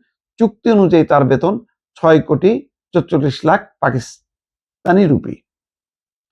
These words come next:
তো কি হলো?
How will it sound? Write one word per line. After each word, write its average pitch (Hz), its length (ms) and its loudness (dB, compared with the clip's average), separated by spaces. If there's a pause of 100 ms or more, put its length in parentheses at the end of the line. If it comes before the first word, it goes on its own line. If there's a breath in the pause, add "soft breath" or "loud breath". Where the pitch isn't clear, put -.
(1800)
তো 220 280 4 (240)
কি 226 140 2
হলো? 214 340 4